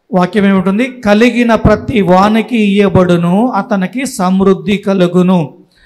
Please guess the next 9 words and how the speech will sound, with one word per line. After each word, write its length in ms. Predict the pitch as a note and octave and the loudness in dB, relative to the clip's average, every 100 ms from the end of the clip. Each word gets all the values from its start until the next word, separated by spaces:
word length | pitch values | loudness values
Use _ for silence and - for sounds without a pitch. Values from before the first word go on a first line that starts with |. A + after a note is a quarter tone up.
| _ _ F3+ | _ _ -2
అదే 540 | G3 A#3 F3+ - - | 2 2 0 -6 -8
ఈ 100 | A#3+ | 0
యొక్క 240 | G3+ - F#3+ | 0 0 0
వాక్యం 540 | F3+ G3+ G3+ A3+ G3 | 2 0 -2 -4 -2
యొక్క 360 | F#3 G#3+ A#3+ D4 - _ _ - | -2 -4 -4 -6 -14 _ _ -16
సారాంశం. 840 | - G3+ G3 G3+ G3+ G3 A3+ F#3+ | -6 0 2 4 2 0 -2 -2
ఒక 180 | F#3 F#3 | -2 -2
వచనంలో 460 | F3 G3 G#3+ G#3 | -2 -4 -4 -2
చెప్పుకోవాలంటే, 1200 | G3 F#3 - F#3+ F3+ F3 F3+ F#3 F3+ E3+ A3+ - | -2 -6 -4 -2 0 0 -2 -4 -6 -4 -6 -8